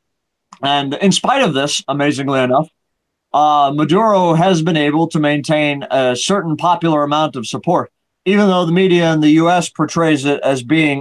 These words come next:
almost all of the people against him. Anybody, even if, even anybody who knows how government works knows you cannot have a zero percent approval rating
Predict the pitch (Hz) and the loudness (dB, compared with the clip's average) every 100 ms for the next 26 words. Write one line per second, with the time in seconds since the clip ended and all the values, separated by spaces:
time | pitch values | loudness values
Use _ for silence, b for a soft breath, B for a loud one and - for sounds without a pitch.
0 | - 156 165 160 151 - 160 170 165 147 | 0 0 2 2 -2 0 2 2 0 0
1 | 165 185 151 135 160 - 196 185 _ _ | -2 0 0 0 -2 2 0 0 _ _
2 | _ _ _ 196 226 196 202 180 170 247 | _ _ _ 0 2 2 2 2 0 0
3 | 247 202 - _ - 226 - - - 226 | 0 -2 -4 _ -4 -4 -4 -8 -4 -2
4 | 277 240 220 185 185 196 170 175 165 165 | 0 2 2 2 4 2 2 0 2 2
5 | 156 160 160 - 160 170 147 151 165 180 | 2 0 -2 -2 0 2 2 0 0 0
6 | 156 151 135 160 147 131 131 123 165 147 | 0 0 0 0 0 0 -2 0 -2 -2
7 | 139 160 131 156 165 135 135 135 127 | -2 -4 -2 0 2 2 0 0 -4